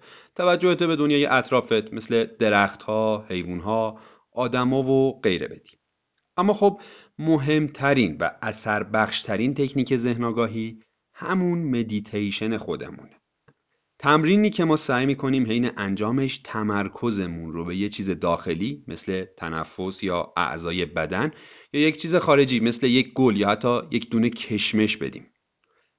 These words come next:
ببینید، به زبون ساده مدیتیشن یک تکنیک و تمرینه. تمرینی که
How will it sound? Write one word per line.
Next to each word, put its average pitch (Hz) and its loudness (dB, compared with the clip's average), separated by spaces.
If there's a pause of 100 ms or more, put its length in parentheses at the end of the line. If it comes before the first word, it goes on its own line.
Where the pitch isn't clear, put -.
ببینید، 120 0
به 131 -2
زبون 123 2
ساده 87 -4
مدیتیشن 104 -2
یک 123 -4
تکنیک 120 -8
و 127 -2 (120)
تمرینه. 87 -6 (160)
تمرینی 110 -2
که 151 0